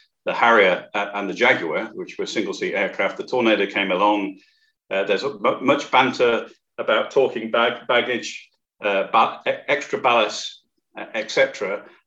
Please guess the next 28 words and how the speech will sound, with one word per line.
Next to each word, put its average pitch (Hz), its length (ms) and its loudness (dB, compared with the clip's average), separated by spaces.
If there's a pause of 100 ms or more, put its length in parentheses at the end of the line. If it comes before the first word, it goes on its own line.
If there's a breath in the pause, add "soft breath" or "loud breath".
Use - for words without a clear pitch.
(140)
I 120 80 0
think 165 260 2
probably, 123 540 2 (200)
to 131 100 -8
give 123 180 -4
you 123 60 -8
<laughs> 131 80 -2
one 143 240 0
of - 60 0
the 135 100 0
first 135 340 4
anecdotes, 117 600 -4
I 117 40 -4
remember 131 280 -2
we 151 80 2
had 139 120 2
to - 80 -8
divert 127 600 6
into 113 200 -10
Coltishall, - 800 -4
which 117 180 -6
was 113 100 -8
a 110 40 -12
Jaguar 120 400 0 (220)
base 107 260 2
at - 80 -16
the 95 80 -16
time. 101 440 -2